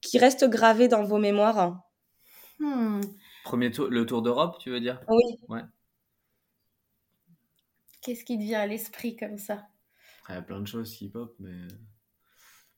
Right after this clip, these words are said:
Speaker 2: Hmm.
Speaker 3: moi, j'ai envie de dire, c'est, c'est un peu aussi la, c'est pas une expérience en particulier, mais plus la, l'expérience globale d'apprendre à vivre en van, c'est le... le truc de, d'arriver dans un endroit, euh,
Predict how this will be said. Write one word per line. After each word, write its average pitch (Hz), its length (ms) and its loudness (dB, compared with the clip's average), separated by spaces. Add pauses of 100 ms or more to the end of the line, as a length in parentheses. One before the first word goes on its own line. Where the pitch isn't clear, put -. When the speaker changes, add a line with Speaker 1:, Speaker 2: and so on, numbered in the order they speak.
(380)
Speaker 2:
Hmm. - 80 -4
Speaker 3:
moi, 135 80 0
j'ai 135 100 -4
envie 107 220 -2
de 101 140 -12
dire, 123 240 0
c'est, - 240 -10
c'est - 120 -8
un 110 120 -2
peu 117 100 -8
aussi 135 320 -2
la, 95 760 -4 (180)
c'est - 180 -6
pas 123 180 -2
une 123 160 -4
expérience 123 440 -4
en 120 80 -4
particulier, 117 600 -4
mais 107 260 -4
plus 117 320 -10
la, 98 520 -4 (1500)
l'expérience 113 840 0
globale 120 840 2
d'apprendre 113 440 -2
à 110 60 2
vivre 110 260 -2
en 113 140 0
van, 127 360 0
c'est 107 220 -6
le... 98 800 -2
le 107 200 -4
truc 113 340 -4
de, 107 180 -2
d'arriver 107 420 -2
dans 107 220 -2
un 107 120 0
endroit, 120 680 2
euh, 101 280 -4